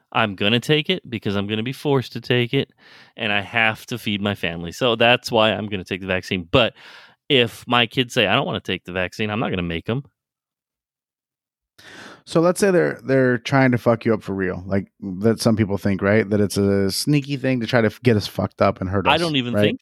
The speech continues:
Speaker 1: that, though.
Speaker 2: But let's say that's a thing. If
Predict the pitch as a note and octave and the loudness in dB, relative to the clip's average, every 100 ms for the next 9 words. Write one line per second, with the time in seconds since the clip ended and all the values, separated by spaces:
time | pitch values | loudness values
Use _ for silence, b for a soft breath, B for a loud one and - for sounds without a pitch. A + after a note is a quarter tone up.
0 | F2+ E2+ - D#2 D#2+ _ _ b b b | -8 -8 -8 -10 -12 _ _ b b b
1 | b - C#3+ D#3+ E3+ D#3 C3 B2 A#2+ A2+ | b -2 0 2 4 4 4 0 0 -2
2 | G2+ F#2+ F#2 _ _ _ _ _ _ _ | -4 -8 -12 _ _ _ _ _ _ _
3 | _ _ _ _ _ _ _ _ _ _ | _ _ _ _ _ _ _ _ _ _
4 | _ - C#3+ C3+ B2+ - - - | _ 0 2 4 2 -6 -20 -20